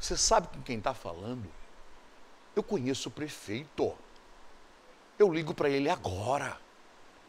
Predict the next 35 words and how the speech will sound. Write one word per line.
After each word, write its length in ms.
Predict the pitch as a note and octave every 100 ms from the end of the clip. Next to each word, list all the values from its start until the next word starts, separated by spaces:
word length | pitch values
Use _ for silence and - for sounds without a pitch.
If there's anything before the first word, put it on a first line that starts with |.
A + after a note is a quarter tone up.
| -
Eu 160 | G#3
ligo 140 | E3+ D#3+
pro 140 | F3+
governador 440 | D3+ D#3 D#3 C#3+ D3+
agora 160 | D3
e 40 | D3
você 240 | D3 D3+
vai, 120 | D#3
sabe 280 | - F#3 D#3
aonde? 360 | A#2+ F3 D3 - - -
Você 100 | G3
vai 120 | G3
trabalhar 400 | G3+ F3+ F#3 F#3
no, 120 | F3+
no 120 | F3+
quinto 280 | - F3 F#3
dos 200 | F3 E3
infernos. 720 | F3 B2 - G#2+ B2 C#3 C3 - - - - - - - - -
Tem 100 | C#4
muita 640 | F3 C3 C#3 D#3+ C3 G2
gente. 280 | F2+ F#2+ - G#2+
Ah, 100 | E3
isso 240 | F#3 -
é, 80 | D4+ - -
isso 180 | - C#4+
é, 100 | -
isso 180 | -
é 60 | G#3+
tão 280 | - - C#4+
comum. 520 | - E4 A#3 C#3+ B2 - - - - - - - - - - - -
A 100 | G3+
mulher, 560 | F#3 A2 A#2+ D#3+ C#3 - - - - - -
coitada, 520 | - G2+ - F2+ E2
com 120 | - A2+
medo, 400 | G2+ E3 A#2